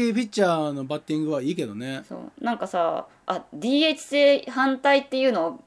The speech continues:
Speaker 2: セリーグ全体で表明してるのかなっていう。
Speaker 1: うん、まあ。
Speaker 2: うん、みんな打ってるよね、ピッ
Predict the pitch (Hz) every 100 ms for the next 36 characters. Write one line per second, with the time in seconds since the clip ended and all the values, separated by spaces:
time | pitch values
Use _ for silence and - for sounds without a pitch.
0 | _ - 226 254 269 208 180 190 208 202
1 | 202 214 220 226 254 254 233 185 156 147
2 | 147 175 202 302 208 _ _ _ _ _
3 | _ _ _ - _ 117 113 113 110 107
4 | 92 143 254 240 208 220 285 415 440 440
5 | 180 147 139 139 - -